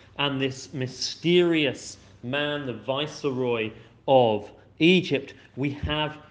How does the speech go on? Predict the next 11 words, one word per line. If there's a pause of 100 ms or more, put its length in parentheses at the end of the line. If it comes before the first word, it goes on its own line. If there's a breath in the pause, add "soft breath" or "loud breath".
the (100)
break. (220 loud breath)
Yehuda
has
laid
out
from
the
beginning
of (340 loud breath)
Parshat